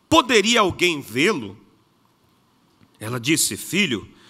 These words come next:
você deveria perguntar à sua professora de escola dominical. A mamãe não é capaz de falar a você sobre isso."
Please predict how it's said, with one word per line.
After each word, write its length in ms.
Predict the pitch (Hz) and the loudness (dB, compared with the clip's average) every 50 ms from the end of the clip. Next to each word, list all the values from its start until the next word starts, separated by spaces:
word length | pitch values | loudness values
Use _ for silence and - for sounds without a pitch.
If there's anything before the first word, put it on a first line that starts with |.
| - - - _ _ _ | -20 -20 -20 _ _ _
você 380 | - 101 120 120 - - 151 147 | -12 -8 -6 -4 -4 -4 -4 -4
deveria 440 | 139 160 151 165 165 139 151 151 | -4 -4 -2 -2 0 0 0 0
perguntar 640 | 147 - 170 160 147 135 139 127 113 - 127 131 135 | -2 -2 -4 -4 -4 -2 -4 -4 -2 0 0 2 2
à 60 | 143 | 0
sua 280 | 123 - - - 175 175 | -2 -2 -2 -2 -2 -2
professora 720 | 175 180 185 185 - 180 160 131 - - 143 151 160 151 | -2 -4 -4 -4 -2 -4 -4 -2 -2 0 0 0 0 0
de 100 | 143 127 | -2 -2
escola 320 | 120 113 - - 127 131 123 | -4 -6 -4 -4 -2 -2 -2
dominical. 640 | 120 131 139 151 175 - - - 98 87 90 - - - _ _ _ _ _ _ _ _ _ _ _ _ _ _ _ _ _ _ _ | -2 -2 -2 -2 -2 -4 -6 -6 -6 -6 -8 -12 -20 -20 _ _ _ _ _ _ _ _ _ _ _ _ _ _ _ _ _ _ _
A 140 | - 127 143 | 2 2 4
mamãe 380 | 156 160 151 131 127 131 147 | 4 2 2 2 2 2 2
não 160 | 165 180 185 190 | 2 2 2 0
é 80 | 190 | 0
capaz 500 | 190 190 - 151 - - 139 147 165 160 | -2 -2 -6 -8 -2 0 0 0 0 0
de 80 | 151 160 | -4 -10
falar 420 | 147 - 151 143 127 123 131 139 | -6 -4 -2 0 0 0 0 0
a 40 | 147 | -2
você 380 | 135 131 123 113 - - 131 131 | -4 -4 -4 -4 -2 -2 -2 -2
sobre 360 | - - 165 165 160 175 160 | -2 -2 -2 -2 -2 -2 -2
isso." 360 | 120 92 - - - - - | -2 -4 -6 -10 -10 -12 -16